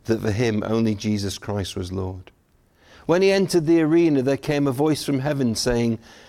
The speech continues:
"Be strong, Polycarp, and play the man." The proconsul gave him the choice of cursing the name of Christ and making sacrifice to Caesar or death. Polycarp said, "Eighty and six years have I served him.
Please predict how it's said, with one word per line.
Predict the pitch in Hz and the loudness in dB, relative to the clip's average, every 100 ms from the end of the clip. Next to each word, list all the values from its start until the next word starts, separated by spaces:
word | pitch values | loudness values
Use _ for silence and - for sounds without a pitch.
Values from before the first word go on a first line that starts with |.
| - | -4
"Be | - | 0
strong, | 131 - - 156 143 120 | 0 0 0 0 2 0
Polycarp, | 101 110 104 104 113 110 113 - - | 0 -2 -2 -2 -2 -2 -2 -8 -10
and | 110 101 | -6 -6
play | - - 117 117 | -6 -6 -2 -2
the | 110 | -2
man." | 104 101 95 90 - _ _ _ _ _ _ _ - | -2 -4 -6 -8 -18 _ _ _ _ _ _ _ -6
The | |
proconsul | 135 156 151 - 165 156 151 131 | -2 0 0 0 -2 0 -2 0
gave | 147 147 | 2 2
him | 139 143 | 2 0
the | |
choice | 139 - 147 127 139 | -2 0 0 0 -4
of | - | -4
cursing | 165 165 170 165 | -2 -2 -2 -2
the | 156 | -2
name | 151 147 | -2 -2
of | 139 | -4
Christ | - 139 120 107 - - - - - | -6 -4 -2 -4 -8 -16 -20 -20 -8
and | 123 127 | -2 0
making | 131 131 123 | 0 0 -2
sacrifice | - 139 - 123 123 120 - | -2 -4 -4 -4 -2 -2 -4
to | 110 | -6
Caesar | - 127 110 107 | -2 0 0 -2
or | 107 110 | -2 -4
death. | 92 110 90 85 - _ _ _ _ _ _ _ _ _ _ _ - | -2 -4 -4 -8 -18 _ _ _ _ _ _ _ _ _ _ _ -4
Polycarp | 135 131 139 117 | -2 0 0 -2
said, | - 123 - | 0 -2 0
"Eighty | 127 139 - - 147 147 - | -2 -2 -2 -2 -2 -2 -6
and | 117 110 | -4 -2
six | - 143 - - | -2 -4 -6 -2
years | 143 117 98 - | 0 0 -2 -4
have | 110 | -4
I | 104 | -4
served | 98 - 113 101 - | -6 -6 -6 -6 -8
him. | 90 | -12